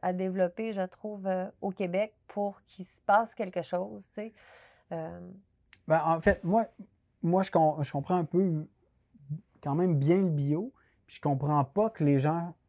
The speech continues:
Speaker 2: font pas des choix comme ça. Puis je comprends que, oui, ça coûte des sous de plus, mais, mais tu sais, d'être aussi clair,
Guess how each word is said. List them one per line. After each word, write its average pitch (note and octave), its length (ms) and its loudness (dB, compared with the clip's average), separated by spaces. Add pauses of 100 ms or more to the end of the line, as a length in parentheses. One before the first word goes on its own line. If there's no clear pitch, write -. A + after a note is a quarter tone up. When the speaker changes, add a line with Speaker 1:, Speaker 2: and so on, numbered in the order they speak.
(340)
Speaker 2:
font D3 200 0
pas F3 180 2
des C#3+ 200 2
choix D#3 320 -2
comme C3+ 220 -4
ça. - 180 -16 (1000)
Puis - 100 -20
je - 40 -20
comprends D3 480 0
que, F3 580 4
oui, E3+ 240 -2
ça D3 200 -4
coûte D#3+ 240 -4
des C#3 180 -2
sous - 240 -10
de C#3 80 -6 (120)
plus, E3+ 540 -4 (800)
mais, F3 600 2 (840)
mais D3+ 160 0
tu F#3+ 120 0
sais, G#3 100 2
d'être E3+ 420 0
aussi A3 560 2
clair, F3 680 2